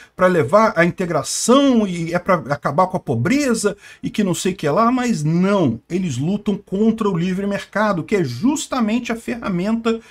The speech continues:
que permite ao pobre subir de vida. Ao contrário, eles querem o pobre subserviente, aquele pobre que só consegue melhorar de vida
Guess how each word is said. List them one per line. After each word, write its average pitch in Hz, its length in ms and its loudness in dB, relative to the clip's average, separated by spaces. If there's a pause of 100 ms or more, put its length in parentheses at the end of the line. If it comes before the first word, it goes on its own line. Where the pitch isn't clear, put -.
(160)
que 269 120 0
permite 226 600 2
ao 226 100 2
pobre 196 440 0
subir 196 300 -4
de 220 100 0
vida. 170 420 0 (320)
Ao - 200 4
contrário, 254 680 2
eles 240 240 -2
querem 190 240 -2
o 180 80 -2
pobre 226 320 2
subserviente, 233 880 2
aquele 190 200 -4
pobre 185 320 0
que 196 80 -6
só - 180 -2
consegue 220 460 -2
melhorar 156 380 2
de 131 80 0
vida 151 380 0